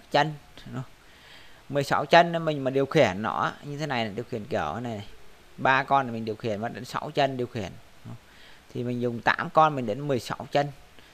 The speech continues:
À, như vậy thì nó, nó hơi, à, lãng phí, tốn nhiều chân quá. Thì có cái cách nào là mình điều khiển cái số chân nó ít hơn không? Mà cái led này nó vẫn sáng. Thì, à,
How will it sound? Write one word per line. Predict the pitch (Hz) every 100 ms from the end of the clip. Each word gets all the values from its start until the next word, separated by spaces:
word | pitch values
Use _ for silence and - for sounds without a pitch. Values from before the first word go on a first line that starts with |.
| - - - -
À, | 101 107 101 117
như | 131
vậy | 135 110
thì | 117
nó, | 113 107 131 139 131 127 - - - - - - - - - - - -
nó | 113 123
hơi, | 139 139 131 131
à, | 127 120 123 - - -
lãng | 120 78 -
phí, | - - 90 110
tốn | - - 160
nhiều | 147 113
chân | 143 143
quá. | 165 196 - - - - - - - - - - - - - -
Thì | 120
có | 120
cái | 143
cách | - 196
nào | 170 139
là | 139
mình | 131 131
điều | 139
khiển | - 143 104 101
cái | 127
số | - 147 -
chân | 156 151
nó | 151
ít | 190
hơn | 196 180 170
không? | 170 - - - - -
Mà | 120 120
cái | 135
led | 117 123
này | 123
nó |
vẫn | 117 139
sáng. | - - 170 - - - - - - - - - - - 123
Thì, | 120
à, | 120